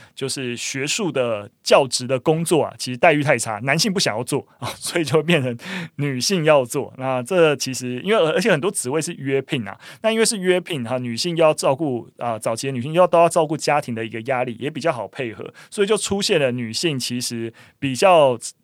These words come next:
多在学术界任职这样的一个很特殊的一个状况。所以会发现，呃，虽然挪威、立陶宛在表象上都是，呃，女性主宰科学跟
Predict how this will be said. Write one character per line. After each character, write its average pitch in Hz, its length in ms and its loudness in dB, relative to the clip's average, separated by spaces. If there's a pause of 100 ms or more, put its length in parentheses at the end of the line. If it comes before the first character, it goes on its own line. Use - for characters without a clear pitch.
(140)
多 165 240 4
在 143 360 4
学 123 260 -6
术 147 240 -2
界 135 240 -2
任 131 280 2
职 107 280 -2
这 139 100 -2
样 131 120 0
的 110 80 -8
一 110 60 -12
个 110 320 -8
很 120 180 -8
特 202 200 2
殊 175 220 -2
的 156 100 0
一 120 60 -4
个 117 120 -4
状 113 280 -2
况。 107 200 -6 (320)
所 214 120 2
以 240 60 6
会 247 60 6
发 220 200 6
现， 180 300 4
呃， 120 400 -2
虽 233 180 2
然 208 180 6
挪 156 140 0
威、 196 120 2
立 202 140 -4
陶 123 220 0
宛 117 280 0
在 165 160 2
表 113 320 -4
象 151 260 2
上 123 220 0 (260)
都 156 180 0
是， 147 400 -4 (340)
呃， 104 300 -6
女 135 180 -4
性 202 220 0
主 135 220 -6
宰 120 260 0
科 170 220 0
学 123 240 -2
跟 143 200 -2